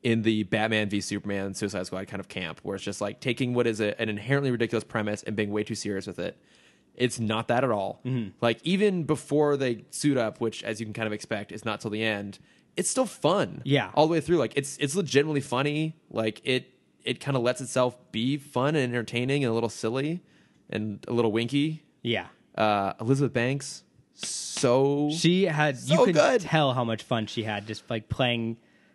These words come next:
Speaker 2: uh, playing Rita.
Speaker 1: Yeah.
Speaker 2: Uh, 'cause she, she owns the character. She
Speaker 1: She
Speaker 2: owns the
Speaker 1: does.
Speaker 2: crazy.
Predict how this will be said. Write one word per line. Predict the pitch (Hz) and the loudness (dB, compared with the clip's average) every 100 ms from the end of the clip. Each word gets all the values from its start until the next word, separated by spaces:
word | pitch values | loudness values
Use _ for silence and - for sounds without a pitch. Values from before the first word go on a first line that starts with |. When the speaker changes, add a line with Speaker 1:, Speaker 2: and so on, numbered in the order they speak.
| _ - | _ -10
Speaker 2:
uh, | 120 104 110 - - _ _ _ | -6 -4 -6 -14 -20 _ _ _
playing | - 131 117 | 0 0 2
Rita. | 110 104 95 95 | -2 -2 -4 -4
Speaker 1:
Yeah. | 120 107 - 110 - | -2 -2 -2 -8 -10
Speaker 2:
Uh, | 113 104 98 110 _ - | -6 -6 -8 -14 _ -6
'cause | 131 | -6
she, | - 151 147 143 131 110 - - | 0 2 4 2 0 -2 -8 -14
she | - 139 135 | -2 -2 0
owns | 139 131 127 113 | 0 2 0 -4
the | 117 | -6
character. | 113 107 104 107 | -4 -4 -4 -6
She | 120 | -6
Speaker 1:
She | 113 | -2
Speaker 2:
owns | 131 135 123 | 0 0 0
the | 98 | -4
Speaker 1:
does. | 101 | -4
Speaker 2:
crazy. | 117 113 107 107 107 | -2 -2 -2 -4 -6